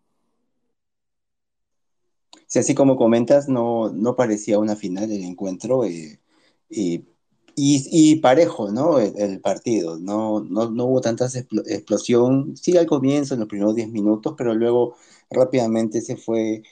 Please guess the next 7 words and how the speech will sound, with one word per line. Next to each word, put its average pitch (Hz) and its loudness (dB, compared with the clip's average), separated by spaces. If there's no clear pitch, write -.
diluyendo 110 4
esa 107 0
dinámica, 98 -2
esa 95 -6
velocidad, 90 -4
esa 95 -4
fuerza. 101 0